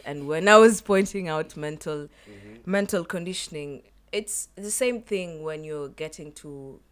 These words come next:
Speaker 1: discover yourself, when you're getting to discover your drive in life,
Speaker 2: Yeah.
Speaker 1: when you're getting to discover your purpose in life, when you want to say, "Hey, I wanna be healthy and I wanna be fit."
Speaker 2: Mm-hmm.
Speaker 1: And, you know, being fit and healthy is not just physically,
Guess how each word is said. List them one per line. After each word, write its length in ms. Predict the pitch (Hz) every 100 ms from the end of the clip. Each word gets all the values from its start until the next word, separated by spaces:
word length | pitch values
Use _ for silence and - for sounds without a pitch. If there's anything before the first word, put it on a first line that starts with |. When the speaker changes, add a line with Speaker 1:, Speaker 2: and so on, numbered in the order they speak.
| _
Speaker 1:
discover 420 | 170 - 196 156
yourself, 480 | 131 127 - - - _
when 180 | - 151
you're 80 | 143
getting 320 | 151 165 151
to 120 | -
discover 400 | 156 - 175 160
your 140 | 147
drive 480 | 147 165 185 185 156
in 160 | 143 135
life, 320 | 117 104 - - -
Speaker 2:
Yeah. 60 | - -
Speaker 1:
when 140 | 175
you're 80 | 160
getting 300 | 160 160 160
to 80 | 170
discover 540 | 160 - 170 160 151
your 160 | 151 147
purpose 480 | 180 170 160 -
in 160 | 147 135
life, 320 | 127 120 -
when 160 | 160 160
you 120 | 165
want 300 | 175 180 185 - -
to 100 | 185
say, 380 | - 196 165 - - -
"Hey, 380 | - 320 247 -
I 60 | 196
wanna 220 | 214 226
be 120 | 208
healthy 520 | 214 226 226 185 135 113
and 200 | 170 180
I 20 |
wanna 220 | 208 226
be 100 | 202
fit." 380 | 196 - 214 -
Speaker 2:
Mm-hmm. 540 | - - 202 - 226 -
Speaker 1:
And, 200 | - 202 214
you 40 |
know, 220 | 247 254
being 260 | 202 226 247
fit 280 | - 226 226
and 160 | 180
healthy 260 | 196 202 208
is 160 | 175
not 160 | 175 185
just 260 | 180 170 -
physically, 640 | 185 156 147 131 127 131